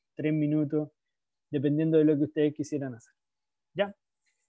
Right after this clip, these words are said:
Eso, chiquillos, me parece que no es tan complicado entenderlo. Eh, estamos en, bastante bien en la hora,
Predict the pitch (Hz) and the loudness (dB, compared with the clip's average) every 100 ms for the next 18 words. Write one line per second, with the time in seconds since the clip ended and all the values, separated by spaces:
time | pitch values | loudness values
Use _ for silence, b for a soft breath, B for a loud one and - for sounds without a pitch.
0 | _ _ _ _ _ _ _ _ 208 208 | _ _ _ _ _ _ _ _ 4 6
1 | 202 202 233 247 214 170 170 170 175 175 | 2 4 4 6 4 6 4 4 2 4
2 | 190 - 165 180 - 180 185 180 190 190 | 2 -2 -2 -2 2 2 2 2 4 6
3 | 185 185 180 180 180 185 165 175 202 - | 6 4 2 2 4 6 6 4 0 -6
4 | _ 147 147 143 139 139 127 - - 143 | _ -4 0 2 2 0 -2 -8 -18 -20
5 | - 151 151 151 151 143 - 143 139 143 | -8 -6 -2 -2 -2 -4 -8 -8 -4 -4
6 | 143 143 139 135 - 139 135 160 160 165 | -4 -4 -4 -8 -12 -14 -10 -8 -6 -2
7 | 165 160 160 160 160 156 160 180 185 180 | -2 -2 -2 -2 -2 -2 0 2 2 0